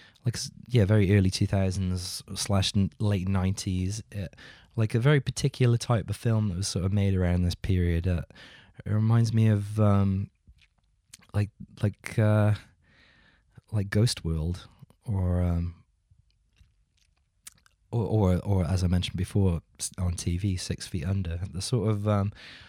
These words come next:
sort of a bit edgier, a bit more self-aware than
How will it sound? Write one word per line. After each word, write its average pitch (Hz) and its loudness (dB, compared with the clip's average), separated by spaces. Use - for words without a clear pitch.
sort 135 0
of 123 -4
a 127 -2
bit 139 0
edgier, 101 0
a 98 -4
bit 101 -2
more 98 -2
self-aware 95 -2
than 90 -6